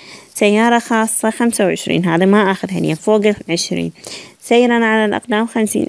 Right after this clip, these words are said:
إذا ما آخذها. فإذا منو اللي موجودة عندي؟ فقط الدراجة الهوائية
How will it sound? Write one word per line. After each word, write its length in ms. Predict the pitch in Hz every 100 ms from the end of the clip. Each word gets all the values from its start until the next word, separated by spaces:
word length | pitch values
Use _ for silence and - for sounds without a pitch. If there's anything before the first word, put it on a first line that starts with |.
| -
إذا 120 | 220
ما 200 | 220 180
آخذها. 280 | - 196 208
فإذا 360 | 220 208 214
منو 320 | 220 233 226 226 _ _ _ _ -
اللي 260 | 190 190
موجودة 440 | 190 185 180 185 180
عندي؟ 360 | 170 175 175 190 - - -
فقط 320 | 262 - 254 - -
الدراجة 840 | 170 160 175 170 170 196 220 330 - _ _ _ _ _ _ _ _ _ _ _ _ _ _ _ _ _ _
الهوائية 680 | 233 233 208 160 - - -